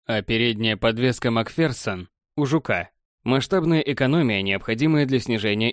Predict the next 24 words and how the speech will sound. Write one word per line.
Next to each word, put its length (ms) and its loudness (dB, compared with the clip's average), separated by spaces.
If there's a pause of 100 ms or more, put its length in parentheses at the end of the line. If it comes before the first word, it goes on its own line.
издержек. 560 -2 (1300)
Семейство 520 -2
машин 340 0
с 100 -6
Transaxle 720 -2 (140)
является 540 0
ярким 400 2
тому 240 2
примером. 540 0 (360)
Transaxle – 680 -2 (260)
схема 400 0
организации 720 0
трансмиссии, 640 0
при 180 -2
которой 340 2
коробка 400 0
передач 460 -2
объединена 520 0
в 40 0
один 260 0
корпус 540 -2
с 100 -8
главной 360 2
передачей. 640 -2